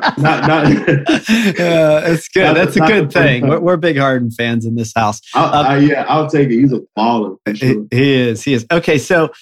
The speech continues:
Speaker 2: uh, yeah, tell me then what? You know, you, you're, you're kind of getting into this entrepreneurial world, and it's for a
Speaker 1: Yeah.
Speaker 2: variety of reasons.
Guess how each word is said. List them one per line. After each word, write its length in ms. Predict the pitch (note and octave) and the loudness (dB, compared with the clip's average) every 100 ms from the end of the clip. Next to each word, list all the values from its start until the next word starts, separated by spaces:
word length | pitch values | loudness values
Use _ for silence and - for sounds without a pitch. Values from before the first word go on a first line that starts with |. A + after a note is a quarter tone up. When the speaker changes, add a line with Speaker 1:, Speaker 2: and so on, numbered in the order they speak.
| _ - | _ -4
Speaker 2:
uh, 220 | D3 C#3 D3 | 0 0 0
yeah, 220 | E3 C3 | 0 -2
tell 280 | A#2 F3 F3 | -2 -2 0
me 140 | F3 | 0
then 300 | C3+ D#3 D3+ | 0 0 0
what? 300 | C#3 C#3 A#2+ - | 0 0 -2 -2
You 120 | B2+ | -2
know, 80 | A#2+ | 0
you, 180 | B2+ C#3+ | 0 0
you're, 140 | E3 | -2
you're 180 | D#3 D3+ | 0 -2
kind 260 | D3+ D#3 C#3 | -2 -2 -2
of 140 | A#2+ _ _ _ - | -4 _ _ _ -2
getting 500 | E3+ F3+ F3 D#3+ D3 - D#3+ | 0 2 0 -2 -4 -10 -4
into 320 | D#3 D3+ C#3+ | -2 0 -2
this 280 | C#3 C3 - | -2 -4 -2
entrepreneurial 760 | C#3+ A#2+ A#2+ D3 D3 C3+ B2 | -4 -4 -8 -6 -2 -2 -2
world, 420 | B2+ C#3 C#3+ C#3+ | -2 -2 0 0
and 140 | B2+ A#2+ | -2 -4
it's 120 | A#2 | -8
for 180 | - B2+ | -6 -2
a 40 | |
Speaker 1:
Yeah. 60 | B2 | -2
Speaker 2:
variety 480 | B2+ C3+ C#3 C3 B2 | 0 0 0 0 -2
of 140 | A#2 | -4
reasons. 720 | C3+ C#3+ C3+ C3+ C3 C3 A#2+ | -2 -2 -2 -2 -2 -2 -4